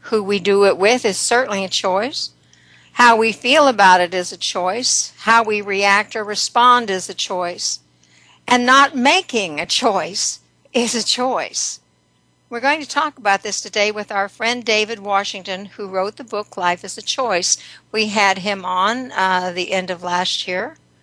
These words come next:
talking about his book. We're going to talk more about its concepts today. Doctor David Washington is C E O of Washington and Company, a business consultancy and training company. He travels all over the country and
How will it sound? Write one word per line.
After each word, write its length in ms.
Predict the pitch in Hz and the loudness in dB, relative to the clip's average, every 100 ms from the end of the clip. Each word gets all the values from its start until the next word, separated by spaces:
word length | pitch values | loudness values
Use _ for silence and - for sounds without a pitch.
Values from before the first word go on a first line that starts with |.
| _ _ _ - | _ _ _ -2
talking 420 | - 196 196 196 | 4 4 2 -6
about 380 | 190 170 175 185 | -4 -2 0 0
his 260 | - 185 - | -4 -10 -10
book. 340 | - 214 - | -8 -10 -10
We're 80 | 202 | -12
going 260 | 190 190 190 | -10 -10 -12
to 80 | - | -12
talk 360 | 202 180 - | -10 -10 -12
more 280 | 185 185 226 | -8 -4 -4
about 260 | 202 180 180 | 0 0 -2
its 160 | - | -6
concepts 640 | - 202 220 - 180 - - | -6 -4 -4 -6 -8 -8 -8
today. 540 | 175 202 202 202 226 _ _ _ _ _ - | -4 -2 -2 -6 -14 _ _ _ _ _ 2
Doctor 340 | 226 254 269 | 4 4 2
David 360 | 247 233 208 190 | 0 0 0 -2
Washington 580 | 202 214 - 254 285 214 | 0 2 -2 -6 -2 0
is 180 | 185 | -2
C 600 | - - - 240 233 214 208 | -4 -8 -4 -4 -2 0 4
E 60 | |
O 220 | 202 247 | 4 4
of 180 | 202 175 | 0 -2
Washington 640 | 185 202 208 233 208 214 202 | 2 2 2 -4 -4 -4 -4
and 180 | 196 | -4
Company, 500 | - 202 208 214 269 - _ _ _ - | 0 -2 -2 -6 -8 -12 _ _ _ -6
a 80 | 202 | -4
business 460 | 185 220 220 208 - | 0 0 0 -4 -4
consultancy 840 | 196 185 214 214 214 220 - 214 | -8 0 6 6 4 -6 -4 -4
and 140 | 202 | -4
training 460 | 196 - 208 202 185 | -4 -2 0 -2 -6
company. 580 | - 170 185 170 165 - _ _ _ _ _ _ _ | -8 -8 -8 -12 -12 -16 _ _ _ _ _ _ _
He 220 | - 196 | -8 -4
travels 480 | - 190 190 202 190 | 2 2 2 0 4
all 240 | 190 196 | 4 4
over 200 | 190 185 | -2 -6
the 140 | 180 185 | -6 -4
country 460 | 214 208 - 247 | -2 -2 -2 -4
and 260 | 190 185 | -4 -6